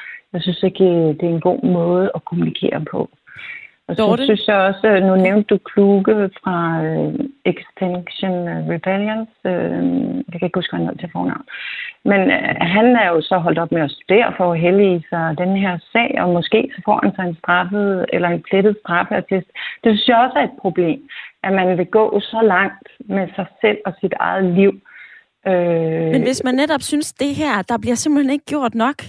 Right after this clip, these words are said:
Speaker 2: Du nævner selv frustrerede unge mennesker. Der er en international undersøgelse, der viser, at, at, øh, ti tusind unge fra ti forskellige lande svarer. Der svarer næsten tres procent, de er meget bekymrede eller ekstremt bekymrede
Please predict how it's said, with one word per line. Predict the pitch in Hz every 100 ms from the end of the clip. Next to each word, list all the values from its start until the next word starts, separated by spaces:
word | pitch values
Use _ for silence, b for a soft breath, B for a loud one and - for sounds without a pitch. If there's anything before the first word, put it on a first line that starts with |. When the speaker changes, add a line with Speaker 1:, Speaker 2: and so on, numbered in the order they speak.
| _ -
Speaker 2:
Du |
nævner | 240 254 285
selv | 269 269 269
frustrerede | - 226 - 269 262 196
unge | 214 254
mennesker. | 247 254 285 226
Der |
er | 202
en | 196
international | 190 277 277 208 208 220 220
undersøgelse, | 202 233 277 240 190 -
der | 196
viser, | 190 269 - 175
at, | - 175 - B B B B B
at, | 185 175
øh, | 175 165 165
ti | - - 277
tusind | - 277 226 175
unge | 185 220 269
fra | 214
ti | - 285
forskellige | 262 202 - 262 208
lande | 180 180 240
svarer. | - 190 180 220 254 _
Der | -
svarer | 233 226 220
næsten | 254 269 254
tres | - 269
procent, | - 214 254 214
de | 233
er |
meget | 240 208 269 302
bekymrede | 262 - 294 226 175
eller | 196 196
ekstremt | 202 196 - 320 277
bekymrede | 196 - 262 180 -